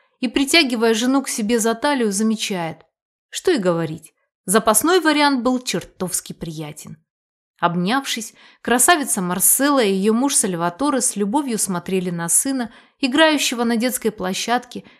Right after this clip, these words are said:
под пристальным присмотром пожилой женщины, считающей его своим внуком. «Мы когда-нибудь расскажем ему?» спросила его мать. «Не знаю»,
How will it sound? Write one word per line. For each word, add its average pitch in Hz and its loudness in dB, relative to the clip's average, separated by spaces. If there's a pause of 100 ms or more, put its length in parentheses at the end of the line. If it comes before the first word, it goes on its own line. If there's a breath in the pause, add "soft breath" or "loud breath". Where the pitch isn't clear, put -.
(120 soft breath)
под 233 2
пристальным 254 2
присмотром 226 0
пожилой 254 0
женщины, 185 -4 (240 soft breath)
считающей 202 -2
его 190 -2
своим 175 -2
внуком. 160 -8 (840)
«Мы 185 -4
когда-нибудь 208 0
расскажем 214 0
ему?» 160 -6 (380)
спросила 185 -4
его 165 -8
мать. 156 -8 (760)
«Не 311 4
знаю», 240 2